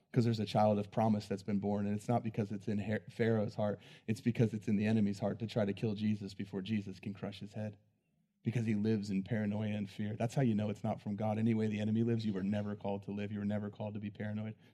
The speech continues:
never called to live in fear. That's his domain. Let him have it. The only thing you're to fear is God. And the fear of the Lord doesn't bring paranoia. It actually brings safety and a feeling of comfort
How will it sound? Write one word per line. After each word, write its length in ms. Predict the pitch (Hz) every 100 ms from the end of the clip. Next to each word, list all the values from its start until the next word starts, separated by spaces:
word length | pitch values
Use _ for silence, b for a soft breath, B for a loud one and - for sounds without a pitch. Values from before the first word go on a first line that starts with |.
| 110
never 260 | 113 107
called 220 | 101 107
to 60 | 110
live 160 | 107 107
in 100 | 101
fear. 260 | 110 104 - _ _ _ _ _ _ _ _ _ _ _ -
That's 180 | 110 -
his 180 | 117
domain. 400 | 113 104 101 101 107
Let 140 | 104
him 160 | 104 98
have 220 | 101 101
it. 140 | 101
The 80 | 113
only 140 | 110
thing 160 | 101 104
you're 120 | 104
to 80 | 101
fear 200 | 98 101
is 120 | 101
God. 300 | - 101 98 - _ _ _ _ _ _ _ _
And 100 | 101
the 60 | 101
fear 200 | 101 113
of 60 | 110
the 80 |
Lord 240 | 107 107 98
doesn't 240 | 101 101
bring 160 | 98 101
paranoia. 640 | 104 101 95 98 98 101 -
It 100 | 101
actually 400 | 98 - 104 98
brings 320 | 104 95 92
safety 540 | - 98 101 113 110
and 100 | 110
a 40 | 101
feeling 420 | - 107 104 98
of 100 | 95
comfort 460 | - 101 - 104